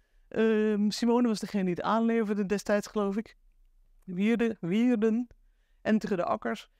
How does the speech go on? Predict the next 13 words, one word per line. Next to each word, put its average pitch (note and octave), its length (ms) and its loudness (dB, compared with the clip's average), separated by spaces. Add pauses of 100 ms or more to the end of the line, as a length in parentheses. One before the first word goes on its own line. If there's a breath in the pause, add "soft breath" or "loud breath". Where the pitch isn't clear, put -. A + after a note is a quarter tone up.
(200)
Tweeduizend B3+ 540 2
zeven C4 300 2
al G3 80 2
gepubliceerd, G#3 680 -2
kun F#3+ 120 -2
je F#3 60 2
nagaan. G#3 400 -2 (360)
Vroege - 300 -2
ijzertijdpot, A3+ 840 0 (500)
interessante A#3+ 600 2
context, B3 800 -2 (400)
apart A#3 440 0 (100)
begraven, G#3+ 840 0